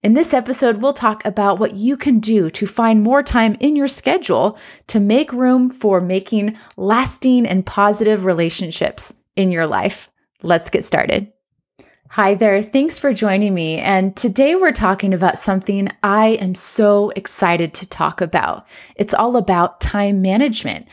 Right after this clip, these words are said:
and how we can take a reflection on where our time is going and reprioritize what we're doing with our time, and specifically as it pertains to setting boundaries with our work. So to begin this episode,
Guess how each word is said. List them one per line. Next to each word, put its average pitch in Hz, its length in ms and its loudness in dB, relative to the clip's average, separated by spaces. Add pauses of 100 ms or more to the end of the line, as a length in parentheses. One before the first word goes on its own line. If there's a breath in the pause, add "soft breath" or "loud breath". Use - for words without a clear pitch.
(240 loud breath)
and 220 140 2
how 247 220 2
we 262 180 -2
can 262 200 0
take 269 380 -2 (220)
a 220 80 2
reflection 226 720 0
on 175 240 0
where 226 240 2
our 208 140 0
time 220 320 2
is 170 140 -6
going 240 500 0 (340 loud breath)
and 208 240 0
reprioritize 220 1040 0
what 180 320 -2
we're 185 120 -4
doing 160 440 -8
with 226 220 0
our 147 140 0
time, 139 480 -4 (340 loud breath)
and 240 260 2
specifically 370 920 -2
as 226 220 0
it - 120 -6
pertains 220 480 0
to 202 120 -6
setting 214 460 0
boundaries 175 500 0
with 156 200 -4
our - 120 -2
work. - 440 -12 (320 loud breath)
So 233 460 2 (200)
to 262 120 -4
begin 247 340 0
this 262 180 0
episode, 196 480 2